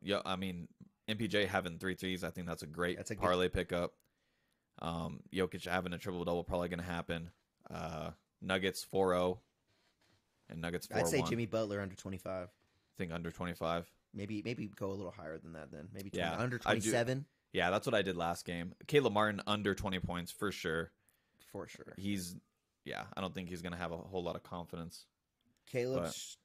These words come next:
Speaker 2: Caleb Struss, I, I w-, might wanna put a leg for him for six points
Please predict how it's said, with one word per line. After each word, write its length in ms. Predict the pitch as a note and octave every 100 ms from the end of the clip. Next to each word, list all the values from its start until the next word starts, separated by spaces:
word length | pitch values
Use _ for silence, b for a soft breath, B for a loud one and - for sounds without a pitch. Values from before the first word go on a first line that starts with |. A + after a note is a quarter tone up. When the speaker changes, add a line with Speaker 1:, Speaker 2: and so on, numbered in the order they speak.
| -
Speaker 2:
Caleb 300 | B2 C3 A2
Struss, 800 | - - A2+ A#2+ A#2+ - - - _ _ _ _ _ _ _ _ _ _ _
I, 300 | E2+ A2+ G2+
I 100 | G#2+ A2+
w-, 280 | A2 G2+ A2+
might 280 | A#2 B2+
wanna 180 | A#2+ A2+
put 240 | G#2 A#2 G#2+
a 60 | G#2
leg 260 | G#2 G#2 -
for 120 | G2+
him 180 | G2+ G2
for 120 | G2+
six 220 | - -
points 420 | - G#2+ G#2 -